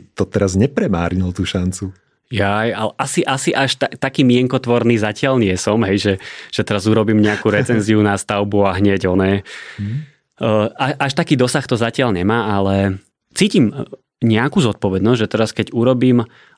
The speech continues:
Speaker 2: nejakú videorecenziu stavby,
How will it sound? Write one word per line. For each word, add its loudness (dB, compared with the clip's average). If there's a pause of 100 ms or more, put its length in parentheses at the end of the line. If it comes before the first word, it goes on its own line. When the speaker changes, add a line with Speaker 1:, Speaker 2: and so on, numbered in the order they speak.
Speaker 2:
nejakú 0
videorecenziu 0
stavby, 0